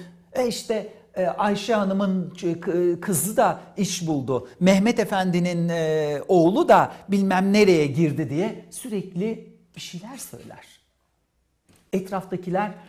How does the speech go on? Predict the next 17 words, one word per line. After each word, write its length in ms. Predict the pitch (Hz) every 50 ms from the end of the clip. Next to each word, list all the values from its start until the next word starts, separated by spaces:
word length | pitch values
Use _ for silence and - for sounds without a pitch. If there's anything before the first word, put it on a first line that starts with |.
| - - -
"Ah, 180 | 180 - - -
okudu 320 | 190 - - - 185 214
okudu 360 | 185 180 180 - 190 175 180 185
da 100 | 185 165
ne 140 | 156 165
oldu? 680 | 180 180 175 170 156 147 139 123 - - 127 131 - - _ _ _ -
Hala 460 | - 196 190 180 170 165 160 151 147
işsiz." 580 | 147 135 - - - - 127 110 - - - - _ _ _ _ 123
der. 540 | 110 131 123 110 95 - - - - - _ _ _ _ _ _ _ _ _ _ _ _ _ _ _ _ -
Der. 400 | 135 120 175 180 220 226 - - - - _ _ _ _ _ _ _ _ _ _ _ _ _ _ _ _ _ _ _ _ _ _ -
Ve 40 | 110
o 140 | - 226 226
çocuk 440 | - - 156 110 139 147 - - - _ _ _ _ _ _ _ _ _ _ _ - -
yıllarca 440 | 151 139 143 143 139 131 131 131
belki 280 | 123 123 123 117 - 131
okula 280 | 120 123 - 131 123 123
gitti 480 | 104 107 - _ _ - 123 120 123